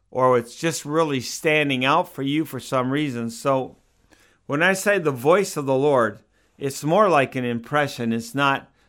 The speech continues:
like hearing a literal voice from me. It's more like an impression on my heart that I should do something.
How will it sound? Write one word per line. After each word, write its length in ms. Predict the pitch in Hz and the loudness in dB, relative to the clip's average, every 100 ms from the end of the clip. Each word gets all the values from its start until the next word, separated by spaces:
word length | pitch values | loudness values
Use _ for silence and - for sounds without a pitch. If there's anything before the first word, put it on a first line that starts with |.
| - | -6
like 240 | 131 123 - | -2 -2 -2
hearing 380 | 156 165 135 | 0 2 2
a 80 | 120 | 0
literal 420 | 120 147 143 117 | 0 0 2 0
voice 380 | 107 131 180 - | 0 0 0 -2
from 160 | - 113 | -6 -4
me. 160 | 107 | -4
It's 180 | 110 - | -6 -4
more 140 | 139 135 | -2 0
like 280 | 123 117 _ _ _ _ | -2 -6 _ _ _ _
an 160 | - 127 | -8 -4
impression 540 | 123 - 156 151 143 | -4 0 0 0 -2
on 140 | 135 131 | 0 0
my 120 | 127 | -2
heart 380 | 117 151 127 - | 0 0 0 -4
that 100 | 117 | -4
I 160 | 117 | -4
should 320 | 113 - 113 110 | -4 -10 -12 -8
do 220 | 127 123 | -6 -6
something. 600 | - 110 107 - 107 | -8 -10 -10 -14 -16